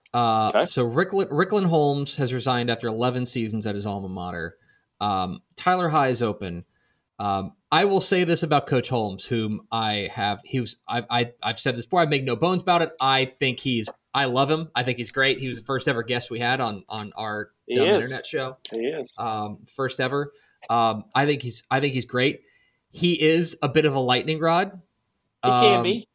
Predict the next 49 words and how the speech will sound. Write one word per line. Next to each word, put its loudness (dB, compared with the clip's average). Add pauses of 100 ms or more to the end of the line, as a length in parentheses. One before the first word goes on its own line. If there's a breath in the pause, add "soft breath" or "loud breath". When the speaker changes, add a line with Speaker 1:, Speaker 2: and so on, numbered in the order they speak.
Speaker 2:
He 4
speaks, 4
Speaker 1:
he 2
can 2
Speaker 2:
he 4
Speaker 1:
be, 6
Speaker 2:
speaks 4
his -4
mind. 2
He -2
Speaker 1:
he -2
Speaker 2:
speaks -2
Speaker 1:
speaks 0
Speaker 2:
his 2
Speaker 1:
his 4
Speaker 2:
mind. -
Speaker 1:
mind. 2 (440 soft breath)
Speaker 2:
Yes. 4
Speaker 1:
Um, 2 (380)
I 4
think 4
he's 0
a -4
darn 4
good 2
football 2
coach. -2 (300 loud breath)
Uh, 4 (100)
obviously, 2
the, 0
the -2
results 0
haven't 0
been, 0
weren't -2
there -2
this 0
year. -2 (380 soft breath)
Um, 2 (320)
I 2
am -2
interested 0 (800)
what 0
you 2
think -2
the 0
market 0
is -2
for -2